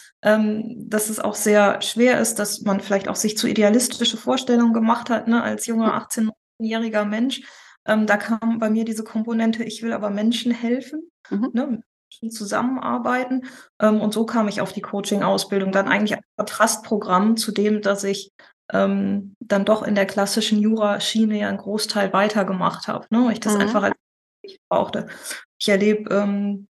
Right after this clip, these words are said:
Speaker 1: die juristischen Berufe als sehr, ähm, ja, nicht, äh, produktiv bei der Konfliktlösung, ne? Häufig,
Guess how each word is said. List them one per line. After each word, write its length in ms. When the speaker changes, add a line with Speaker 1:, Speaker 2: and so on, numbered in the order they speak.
Speaker 1:
die 160
juristischen 600
Berufe 440
als 400
sehr, 600
ähm, 540
ja, 480
nicht, 460
äh, 380
produktiv 920
bei 120
der 100
Konfliktlösung, 880
ne? 200
Häufig, 500